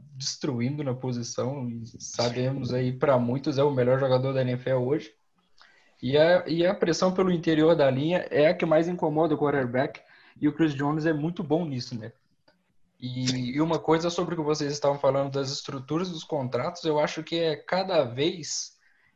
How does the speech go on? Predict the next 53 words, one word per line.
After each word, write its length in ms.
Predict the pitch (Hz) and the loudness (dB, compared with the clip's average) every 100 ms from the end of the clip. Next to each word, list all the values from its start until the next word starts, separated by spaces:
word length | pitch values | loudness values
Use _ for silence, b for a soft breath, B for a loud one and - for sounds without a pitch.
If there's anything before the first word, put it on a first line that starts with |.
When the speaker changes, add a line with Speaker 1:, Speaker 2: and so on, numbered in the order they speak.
| _ | _
Speaker 1:
é, 320 | - 127 127 | 0 4 4
vamos 300 | 127 147 139 | 2 -4 -6
dizer 160 | 131 135 | -8 -8
assim, 500 | 127 - 120 110 - - | -8 -10 -10 -12 -12 -8
é, 340 | 123 117 - _ - | -6 -6 -10 _ -16
acho 160 | - | -14
que 100 | - | -12
é 40 | - | -4
cada 320 | 302 - 165 | -2 2 2
vez 300 | 147 190 170 | 2 -2 -2
mais 420 | 156 175 160 156 | 0 2 2 -2
comum 540 | - 165 139 143 196 392 | 2 2 2 -2 -2 -6
e 140 | 185 | -12
que 140 | 180 165 | -2 2
eu 40 | |
acho 220 | 165 175 | 2 0
que 100 | - | -4
vai 200 | 151 156 | 0 0
acontecer 580 | 175 180 165 143 - 175 | 0 -4 -6 -6 -4 -4
mesmo, 580 | 156 120 156 190 190 208 b b b - | -4 -4 -4 -4 -10 -14 b b b -4
é 140 | 156 | 0
essas 320 | 170 175 175 | 2 0 -4
estruturas 480 | 175 - 160 175 175 | -6 -8 -6 -4 -4
de 40 | |
contrato 440 | - 165 156 175 165 | -4 -4 -2 -4 -2
jogando 320 | 165 156 170 | -2 -2 -4
sempre 340 | - 175 180 | -4 -6 -6
o 80 | 190 | -6
cap 260 | 175 185 185 | -4 -4 -4
hit 280 | 147 165 - | -8 -8 -6
pra 160 | 180 | -6
frente. 520 | 180 139 131 131 - _ _ _ _ _ _ _ | -4 -6 -6 -10 -18 _ _ _ _ _ _ _
E 120 | - | 0
eu 120 | 147 | 4
acho 200 | 147 - | 4 2
Speaker 2:
Uhum. 60 | 151 | -4
Speaker 1:
que 80 | 156 | -4
não 220 | 160 196 | -2 0
demora 520 | 185 175 156 156 160 | 2 2 6 6 4
até, 420 | 139 135 156 208 | 2 0 0 0
numa 340 | 214 156 151 131 | -4 -6 -4 -2
dessa, 340 | 131 160 160 | -2 -2 -2
a 40 | |
N 160 | 156 160 | -2 -2
F 140 | 156 | 0
L 80 | 156 | -2
começar 380 | 156 156 156 170 | -2 -4 -2 2
a 40 | |
olhar 320 | 160 147 143 175 | 2 2 0 -2
pra 200 | 175 160 | -2 -2
isso 180 | 160 143 | -4 -4
daí 400 | 143 139 160 175 | -4 -4 -6 -10
com 460 | - 175 175 147 | -10 -8 -6 -8